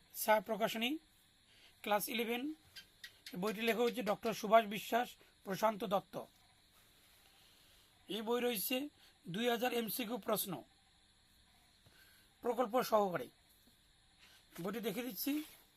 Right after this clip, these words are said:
এই বইয়ে রয়েছে কী কী দেওয়া থাকছে, সেটা সব কিছু দেখে দিচ্ছি এখানে। এমনকি বইয়ের দাম, এখানে বইয়ের দাম আছে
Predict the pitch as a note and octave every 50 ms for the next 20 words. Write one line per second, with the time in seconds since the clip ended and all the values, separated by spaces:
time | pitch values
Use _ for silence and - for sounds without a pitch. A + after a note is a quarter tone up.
0 | - - - - - - - - - _ _ _ _ _ - - - - - -
1 | - _ _ - G3 G#3+ G#3+ G#3 A#3 A#3+ A#3+ A#3 A3+ A3+ F3 - A#3 F#3+ - A#3
2 | G#3+ G3+ A#3 G#3+ F#3+ D4+ D#4 D4+ D4 C#4 C4 - - - - _ _ - - -
3 | G#3+ G#3 - - A#3+ A#3 C4 - - - - - - - F#3+ - - G#3+ G3 -
4 | - G#3 G3+ G#3+ G3 - B3 G3 F#3 - A#3+ F#3 A3+ A3 A#3 C#4 D4 _ _ -
5 | - - - - - - - - - - - - - - - - - - - -
6 | - - - F#3+ G#3 G#3 G#3+ A3+ G3 A3 A3 A3 F3+ E3+ G#3 G3+ A3 A3 B3 C#4
7 | - - - - - - - - - F3+ F#3+ G3 F3+ G#3 G#3+ F#3+ A3 A3 A3+ A3+
8 | A3 - A#3+